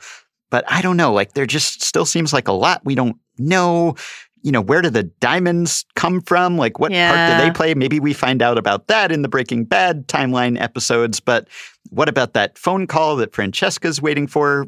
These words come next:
Speaker 1: after this point? And if he and Kim meet up for the final time during the Breaking Bad timeline, well, we know that he continues to be Saul after that, right? So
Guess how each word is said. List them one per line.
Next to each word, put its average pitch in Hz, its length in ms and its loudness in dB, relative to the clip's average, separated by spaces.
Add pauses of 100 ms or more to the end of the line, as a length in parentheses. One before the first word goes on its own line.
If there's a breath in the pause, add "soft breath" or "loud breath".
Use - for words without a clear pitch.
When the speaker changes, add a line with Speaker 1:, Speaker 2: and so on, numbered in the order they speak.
(140)
Speaker 1:
after 151 520 0
this 143 220 -2
point? 147 460 -2
And 123 320 0 (360 loud breath)
if 151 220 0
he 147 200 2
and 127 140 -2
Kim 139 520 0
meet 117 220 2
up 139 200 2
for 117 160 0
the 107 80 0
final 113 340 0
time 113 380 0
during 107 280 0
the 101 60 -4
Breaking 98 380 -4
Bad 190 320 0
timeline, 117 720 0 (360 loud breath)
well, 117 140 -2
we 127 120 0
know 156 200 2
that 131 200 0
he 123 260 -2 (100)
continues 120 520 -2
to 110 180 -10
be 113 400 -2
Saul - 520 0
after 87 360 -4
that, 90 340 -2
right? 113 280 -2
So 113 420 0